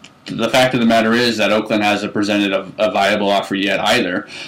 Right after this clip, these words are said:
Um, but I guess the one thing that's interesting to me is that with Adelson and Goldman Sachs both bailing on, on this Vegas deal, the Raiders said that they will up their contribution to Vegas to one point one five billion,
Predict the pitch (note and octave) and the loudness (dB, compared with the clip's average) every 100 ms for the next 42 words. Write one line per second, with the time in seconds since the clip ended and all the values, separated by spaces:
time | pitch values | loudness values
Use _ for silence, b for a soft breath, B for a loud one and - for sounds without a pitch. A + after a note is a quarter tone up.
0 | B - G#2 G2+ F#2+ G#2+ A#2+ - B2 B2+ | B -4 0 0 0 0 0 0 0 2
1 | F3 D3 C3 C3 C3+ C3+ B2 A#2 A2 B2+ | 0 2 4 4 4 2 2 2 2 0
2 | A#2+ A#2 B2 A2 G#2+ A2 G#2+ G2+ G#2 G#2+ | -4 -4 0 0 2 2 2 2 2 0
3 | G2+ G2 - - - _ - - A#2+ B2+ | 0 0 -2 -10 -20 _ -18 -8 -2 2
4 | C3 - A#2 A#2 A2+ B2 A2+ A2 G#2+ A#2 | 0 0 0 2 0 0 2 2 2 0
5 | A2 A2 A#2+ A2+ G#2+ - A#2+ A2 - - | 0 0 2 0 -2 -4 -2 -2 -2 -10
6 | F#2 G#2 A2 A2 A2 G#2 G2+ - G#2+ G#2+ | -4 0 2 2 0 0 -2 -2 -2 -2
7 | G2+ G#2+ G#2+ G#2+ - C#3 A#2+ A#2+ G2 F#2+ | -2 -2 -2 -4 -8 -4 0 0 0 0
8 | - B B B B - F#2+ B2 D#3 C3+ | -4 B B B B -8 -2 2 4 4
9 | A#2 A2+ - C3 G#2 G#2 A#2 B2+ A#2+ A2+ | 2 0 0 0 0 -2 0 2 2 2
10 | - C3 - - C3 B2 C3+ C3 A#2 B2+ | 2 0 0 0 0 0 0 0 0 0
11 | B2+ A#2 G#2+ A2 G#2+ G#2 G2+ - A#2+ G2 | 2 0 0 0 0 0 -2 -4 -4 -4
12 | G#2 C3 D3+ D#3 D3 A#2+ A#2 B2+ - C3 | 0 0 0 2 2 2 2 0 2 0
13 | D#3 - G#2+ B2+ D3 D#3 D3+ | 0 -2 0 4 4 6 4